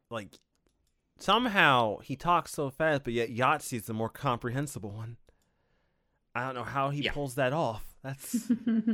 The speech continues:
Speaker 1: that's, that's impressive. Movie Bob, you know.
Speaker 2: The stupid just wants to escape him so, out of him so
Speaker 1: Mm.
Speaker 2: fast, uh,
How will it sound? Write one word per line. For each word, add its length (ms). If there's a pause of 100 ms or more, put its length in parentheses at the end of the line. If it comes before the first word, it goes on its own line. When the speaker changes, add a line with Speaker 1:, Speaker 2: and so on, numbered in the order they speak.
(420)
Speaker 1:
that's, 440
that's 260
impressive. 680
Movie 280
Bob, 440 (200)
you 100
know. 480 (1700)
Speaker 2:
The 80
stupid 460
just 200
wants 220
to 100
escape 400
him 220
so, 400 (100)
out 280
of 100
him 140
so 240
Speaker 1:
Mm. 20
Speaker 2:
fast, 480
uh, 300